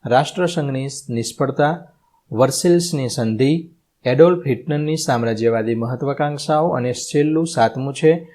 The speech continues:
જર્મનીનું પોલેન્ડ પર આક્રમણ. બીજું છે સંયુક્ત રાષ્ટ્રના અંગો કયા કયા છે?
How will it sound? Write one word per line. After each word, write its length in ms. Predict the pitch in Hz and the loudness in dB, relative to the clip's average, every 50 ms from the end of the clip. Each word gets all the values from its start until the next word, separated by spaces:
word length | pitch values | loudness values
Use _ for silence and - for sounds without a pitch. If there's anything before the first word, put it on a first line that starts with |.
| - - _ _ _ - | -20 -20 _ _ _ -10
જર્મનીનું 760 | 107 104 139 151 180 190 190 185 180 170 170 170 170 170 | -2 4 4 4 4 4 2 0 0 0 0 0 -2 0
પોલેન્ડ 420 | 151 123 120 123 127 135 147 147 143 | 2 4 4 4 4 0 -2 -4 -4
પર 200 | 143 135 175 226 - - _ _ | -2 -2 -2 -2 -6 -12 _ _
આક્રમણ. 580 | 117 110 - - 113 101 98 98 98 95 98 98 _ _ _ _ _ _ _ _ _ _ _ _ _ _ _ _ _ _ _ _ _ _ _ _ _ _ _ _ _ _ _ _ _ _ _ | -6 -6 -4 -4 -4 -2 -2 -2 -4 -6 -8 -12 _ _ _ _ _ _ _ _ _ _ _ _ _ _ _ _ _ _ _ _ _ _ _ _ _ _ _ _ _ _ _ _ _ _ _
બીજું 240 | 147 151 160 196 190 | 0 2 2 2 -2
છે 180 | - 208 202 | 0 0 0
સંયુક્ત 480 | 202 202 - 151 143 156 175 175 175 196 | 0 0 -2 0 2 2 0 0 0 0
રાષ્ટ્રના 640 | 180 156 139 135 - - - 160 156 156 160 156 127 | 2 2 2 2 0 0 -2 0 0 0 0 -2 -2
અંગો 280 | 123 123 117 135 147 | -4 -2 2 2 2
કયા 260 | 143 143 135 113 110 107 | 2 2 2 2 2 2
કયા 300 | 110 104 101 101 101 104 | 2 2 2 2 2 0
છે? 340 | - - 143 120 - - | -2 -4 -6 -6 -6 -10